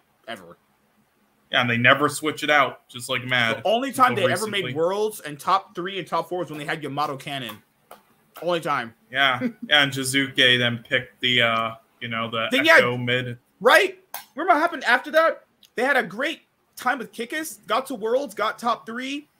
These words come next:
Speaker 1: Then they're like, "Let's take dog shit Mowgli from a freak of freaks, his backup team."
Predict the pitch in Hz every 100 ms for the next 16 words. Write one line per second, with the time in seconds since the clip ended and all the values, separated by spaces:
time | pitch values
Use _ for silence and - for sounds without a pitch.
0 | _ _ 156 277 359 233 180 _ 240 254
1 | 240 - _ _ _ 359 370 359 180 226
2 | - - 294 208 240 330 247 143 127 _
3 | _ _ _ 220 214 - 302 294 202 -
4 | 196 262 175 - - 175 135 226 277 679
5 | 262 - - 165 143 127